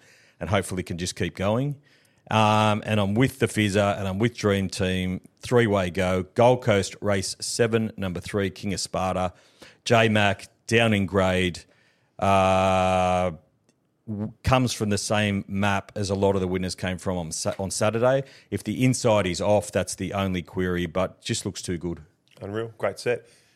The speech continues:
Speaker 2: We have a new segment in the Saturday set. It's called the Saturday Set eighteen Tips. Now, you can read that any way you want. You could say that it's like Australia, eh? So it's the second, the second grade team of
Speaker 1: <laughs>
Speaker 2: tippers on the Saturday set. Or you could say
Speaker 1: Who's in
Speaker 2: it's,
Speaker 1: the A
Speaker 2: it's
Speaker 1: team?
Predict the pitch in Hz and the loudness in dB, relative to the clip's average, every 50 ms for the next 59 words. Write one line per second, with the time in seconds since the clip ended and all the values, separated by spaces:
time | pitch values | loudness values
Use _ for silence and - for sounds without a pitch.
0 | _ - 127 139 135 131 135 151 170 185 170 - - 165 156 180 185 165 117 95 | _ 0 2 2 4 4 2 0 2 0 0 0 0 0 0 0 0 -2 -4 -4
1 | - - - _ _ _ _ _ 113 113 107 - - 117 110 107 104 - - 120 | -4 -10 -20 _ _ _ _ _ -10 -10 -8 -4 -2 0 0 0 0 -2 -2 -4
2 | 113 113 - - 131 127 110 113 - - 147 151 147 139 135 123 113 - 123 113 | -4 -4 -6 -6 -6 -4 -4 -4 -4 0 0 2 2 2 2 0 0 -2 -4 -4
3 | - - - 127 147 170 170 - - 143 127 113 104 101 - - 113 - - - | -4 -2 0 0 0 0 -2 -4 -4 -4 -2 -2 -4 -6 -10 -10 -10 -10 -12 -12
4 | - - - _ _ _ _ _ _ _ _ - - 113 123 127 - 113 110 107 | -16 -16 -18 _ _ _ _ _ _ _ _ -12 -8 -8 -8 -6 -6 -6 -4 -2
5 | 110 110 107 107 107 101 - - - 123 110 107 104 107 104 107 113 120 123 107 | -2 -2 -2 -2 -4 -4 -6 -8 -6 -6 -4 -2 -2 -4 -4 -4 -4 -4 -6 -6
6 | 110 95 - 120 113 - - 107 107 101 101 101 98 - 104 107 - 101 - - | -8 -10 -12 -12 -10 -6 -4 -4 -2 -2 -4 -6 -8 -8 -10 -10 -10 -10 -10 -4
7 | - 120 123 123 120 113 120 127 135 127 - 110 104 101 - - - - - 131 | 0 2 2 2 0 -2 -4 -4 -4 -6 -8 -8 -10 -10 -14 -16 -12 -8 -6 -6
8 | 120 - - - - - - _ _ _ _ _ _ _ _ - 110 - - - | -6 -6 -10 -12 -14 -14 -18 _ _ _ _ _ _ _ _ -16 -12 -8 -4 -4
9 | 123 113 - 117 110 - 113 107 107 107 104 - - 165 113 104 104 98 - - | -4 -2 -4 -6 -4 0 0 0 0 0 -4 -2 -2 -2 -2 -2 -6 -8 -6 -6
10 | 120 - 120 110 117 113 113 107 123 120 127 123 - 143 156 160 160 143 127 127 | -6 -6 -4 -4 -4 -4 -4 -2 -2 -2 -2 0 0 0 0 0 -2 -2 -4 -2
11 | - 127 123 123 120 117 101 98 98 110 117 - - 104 90 82 | 0 2 2 2 2 2 2 2 2 2 2 0 -2 -4 -4 -4